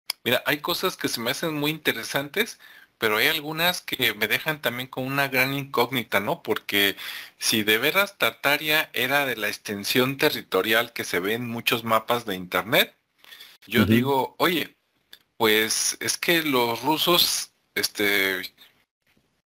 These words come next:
Speaker 1: son, pues, muy occidentales, ¿no? Como los americanos o como,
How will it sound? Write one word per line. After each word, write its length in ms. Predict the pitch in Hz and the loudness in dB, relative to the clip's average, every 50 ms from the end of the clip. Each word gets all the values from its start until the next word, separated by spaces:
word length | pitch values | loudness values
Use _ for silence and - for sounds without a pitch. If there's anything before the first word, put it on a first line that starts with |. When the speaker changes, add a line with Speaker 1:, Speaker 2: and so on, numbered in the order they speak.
| _ _ _ _ _ _ - - | _ _ _ _ _ _ -6 -2
Speaker 1:
son, 840 | - 135 135 143 151 151 151 147 139 127 120 113 113 107 104 95 92 | 0 2 2 2 0 -2 -4 -6 -6 -6 -6 -8 -8 -8 -10 -12 -10
pues, 180 | - 113 107 107 | -8 -8 -6 -4
muy 240 | 117 123 135 147 | -2 0 2 2
occidentales, 760 | 151 143 143 - - 120 107 101 101 - 127 147 131 104 92 98 | 2 2 0 0 2 2 2 2 2 2 0 0 0 -2 -6 -4
¿no? 180 | 135 185 196 | -4 -4 -2
Como 300 | - 117 101 95 92 92 | -2 -2 -2 -2 -2 0
los 280 | 92 90 90 92 - - | 2 4 2 2 2 0
americanos 880 | 98 92 95 90 98 - - - 127 139 139 131 127 123 120 113 - - | -2 -2 -2 -4 -2 -2 -2 -2 -2 -2 -2 -2 -2 -2 0 0 0 0
o 120 | 95 90 | -2 -2
como, 640 | - 95 95 95 92 90 90 87 87 90 90 85 87 | -2 -4 -4 -2 0 0 2 2 2 0 -2 -2 -6